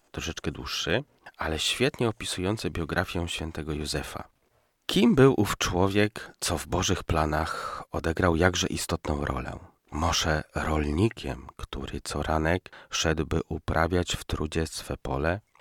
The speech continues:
Tradycja głosi, że był stolarzem, lecz to pojęcie z obecnych czasów. Wszak tam, gdzie mieszkał Józef i Maria,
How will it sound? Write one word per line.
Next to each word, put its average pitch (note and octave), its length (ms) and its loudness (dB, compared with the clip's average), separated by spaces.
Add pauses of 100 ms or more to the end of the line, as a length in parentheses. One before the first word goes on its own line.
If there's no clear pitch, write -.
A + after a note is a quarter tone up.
(180)
Tradycja C#3 440 4
głosi, B2 340 6
że A2 140 4
był A2+ 180 0
stolarzem, F#2 840 0 (220)
lecz D#2+ 440 0
to E2+ 160 2
pojęcie F2 560 0
z - 80 -4
obecnych - 540 -4
czasów. - 920 0 (380)
Wszak - 460 0 (200)
tam, B2 280 2
gdzie F2 720 0 (240)
mieszkał D#2 640 0
Józef E2+ 480 -2
i D#2 100 -6
Maria, G2 600 0